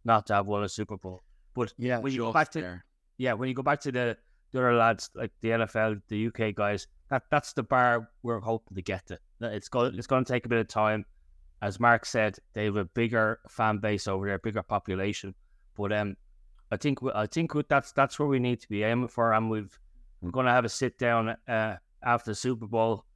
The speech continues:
Speaker 1: um, and have, have a, we have a few things in mind, uh, to improve the, the Irish faithful's, uh, um,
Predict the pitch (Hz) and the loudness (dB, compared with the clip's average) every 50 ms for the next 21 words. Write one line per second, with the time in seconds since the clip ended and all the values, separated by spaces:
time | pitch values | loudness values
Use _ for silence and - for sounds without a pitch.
0 | _ _ - _ _ _ _ - 101 101 104 104 104 101 104 104 110 - - 110 | _ _ -20 _ _ _ _ -4 -2 0 2 2 2 0 -2 -4 -6 -6 -4 -2
1 | 104 104 101 101 101 101 - - _ - - 117 113 110 110 - - - - 117 | -2 0 -2 -2 -6 -8 -12 -18 _ -12 -6 -2 -2 -2 -2 -4 -8 -6 -6 -4
2 | 110 110 101 - _ _ _ _ - 113 92 113 131 123 117 110 - - 156 165 | -2 -2 -4 -6 _ _ _ _ -8 -8 -2 0 0 0 0 -2 -2 0 0 0
3 | 160 - 156 151 147 131 135 131 131 127 123 123 120 120 117 117 - - _ _ | 0 0 0 0 2 0 0 0 2 2 2 2 2 2 0 -4 -6 -10 _ _
4 | _ - _ _ _ _ - - - - - 117 110 110 110 107 110 107 - - | _ -20 _ _ _ _ -20 -20 -20 -10 -4 0 2 2 2 2 0 -2 -6 -12
5 | - _ _ - - 117 110 101 - - 120 120 123 123 120 117 117 - - 117 | -20 _ _ -8 -4 -2 -2 -2 -4 -2 0 2 2 2 2 0 -2 -2 0 0
6 | 113 107 107 101 - _ - - - - - _ _ _ _ - - _ _ _ | 2 2 0 -2 -6 _ -20 -20 -20 -20 -20 _ _ _ _ -20 -20 _ _ _
7 | _ - 113 110 107 104 104 104 101 104 - - 107 120 117 113 107 - - - | _ -2 0 2 2 2 2 0 -2 -4 -6 -2 2 4 4 4 2 0 -2 0
8 | 123 117 117 - - 113 110 110 101 - - - - - 107 101 101 95 92 98 | 0 0 0 0 -2 -2 -2 -2 -2 -4 -8 -10 -6 -2 0 0 0 0 0 -2
9 | 98 95 - - _ _ - _ _ _ - - - - _ _ _ - 92 92 | -2 -4 -8 -14 _ _ -20 _ _ _ -20 -20 -20 -20 _ _ _ -2 0 2
10 | 92 92 90 87 87 85 82 76 76 76 | 2 2 0 0 -2 -4 -8 -10 -14 -16